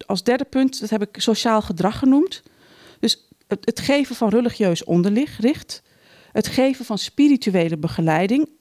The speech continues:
was niet alleen een zaak van de institutionele kerk of de priester met een kennismonopolie en onwetende leken. Want het materiaal dat wij verzameld hebben,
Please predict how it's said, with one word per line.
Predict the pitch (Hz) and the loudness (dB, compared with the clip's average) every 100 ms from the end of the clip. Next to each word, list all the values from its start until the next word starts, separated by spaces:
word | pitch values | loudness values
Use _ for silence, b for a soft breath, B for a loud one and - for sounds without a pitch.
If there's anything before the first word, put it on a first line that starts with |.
| _ | _
was | 220 - | -4 2
niet | 285 349 - | 2 2 -2
alleen | 214 208 196 | -2 0 0
een | 185 | -2
zaak | 202 190 190 _ | 0 -2 -4 _
van | - 180 | -4 -2
de | 180 | 0
institutionele | 214 202 - 190 - - - 160 151 - | 0 0 0 -8 -8 -10 -6 -4 -4 -4
kerk | 202 214 254 | -2 0 -2
of | 190 | -10
de | - - | -10 -10
priester | - 202 - 269 330 - B B B B | -2 0 0 -2 -2 -4 B B B B
met | 185 190 | -2 -2
een | 170 - - | -4 -8 -2
kennismonopolie | 226 247 240 262 269 269 269 277 302 370 330 _ | -2 0 0 2 2 2 2 2 0 -4 -10 _
en | - 170 - | -6 -4 -2
onwetende | 214 196 185 170 175 151 | 2 4 4 0 0 -2
leken. | 147 160 196 285 370 b b b b b b b b _ | 0 0 -2 -4 -8 b b b b b b b b _
Want | 226 | -2
het | 254 220 | 0 0
materiaal | 254 247 226 262 277 196 | 0 -2 -2 0 0 0
dat | 175 - | -2 0
wij | 175 175 | -2 -2
verzameld | 165 202 247 165 | 0 2 2 -2
hebben, | 147 147 - | -2 -2 -2